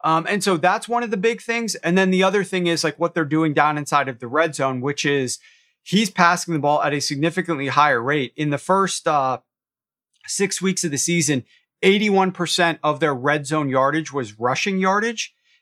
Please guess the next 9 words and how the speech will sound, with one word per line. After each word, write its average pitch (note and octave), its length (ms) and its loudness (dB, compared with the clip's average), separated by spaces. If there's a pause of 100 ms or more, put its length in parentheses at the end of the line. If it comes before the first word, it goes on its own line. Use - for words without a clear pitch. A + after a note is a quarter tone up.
(100)
That's G3 280 2
down G3 200 2
to F3+ 80 0
only E3 260 -2
fifty-six - 760 -4
percent A#2+ 500 -4 (100)
over D#3+ 240 4
the C#3+ 120 2
last C#3 460 0